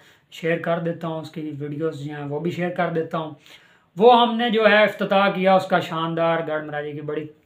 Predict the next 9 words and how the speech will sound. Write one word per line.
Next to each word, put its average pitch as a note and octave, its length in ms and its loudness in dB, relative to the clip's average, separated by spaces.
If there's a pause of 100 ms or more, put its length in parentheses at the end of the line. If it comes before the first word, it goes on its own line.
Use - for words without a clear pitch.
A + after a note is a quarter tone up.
(120)
श-, D#3+ 300 -8
शख्सियत D#3 580 -6
आई D#3 160 -4
हमारे D3+ 280 -8
जो D3 100 -6
इलाके C#3+ 340 -6
की C#3 140 -10
थी। C#3 280 -12 (680)
तो A#3+ 360 8